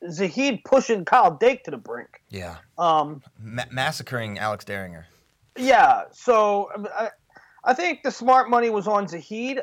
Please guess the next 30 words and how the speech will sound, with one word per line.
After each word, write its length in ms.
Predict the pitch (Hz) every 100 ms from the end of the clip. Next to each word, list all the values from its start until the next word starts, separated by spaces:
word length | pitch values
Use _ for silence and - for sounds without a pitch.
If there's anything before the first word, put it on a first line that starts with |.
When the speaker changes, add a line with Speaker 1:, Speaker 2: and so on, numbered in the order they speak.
| -
Speaker 1:
Uh, 320 | 190 185 175 -
I 80 |
don't 160 | 233 247
think 260 | 262 214 -
either 320 | 220 262 262
of 140 | 240 208
them, 340 | 220 202 196 _ _ _ _ _ _ _ _
I 60 | 240
don't 80 | 294
think 160 | 208
either 220 | 214 226
Mark 480 | 165 160 170 190 -
or 400 | 156 175 180 185
Zahid, 520 | 160 151 - 175 151 117
good 180 | 208
job 240 | 180 185 160
by 100 | 151
you 180 | 165 175
for 120 | 165
picking 400 | - 175 170 156
Mark, 320 | 156 156 151
but 120 | 151
I 80 | 151
thi-, 220 | 147 180
I, 240 | - 156 147
I 20 |
don't 200 | 185 190
think 240 | 196 180 143
most 520 | 160 175 170 160 -
people, 520 | 175 160 165 156 151